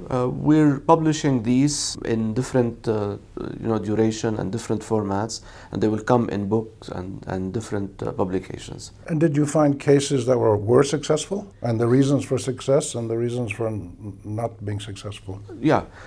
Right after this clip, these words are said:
Speaker 1: What we also did for, uh, those cases, we applied,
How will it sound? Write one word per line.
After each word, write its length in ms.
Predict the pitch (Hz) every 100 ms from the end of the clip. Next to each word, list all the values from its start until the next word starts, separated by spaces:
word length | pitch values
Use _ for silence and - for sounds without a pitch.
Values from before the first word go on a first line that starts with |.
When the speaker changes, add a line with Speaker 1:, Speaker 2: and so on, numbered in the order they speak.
| -
Speaker 1:
What 240 | 113 170 170
we 80 | 143
also 360 | 170 226 214
did 380 | 143 131 104 - - - - -
for, 480 | - - 123 120 - -
uh, 300 | 107 104 82
those 280 | 113 123 -
cases, 600 | 117 110 - 110 127 -
we 140 | 117
applied, 640 | - - 143 143 139 -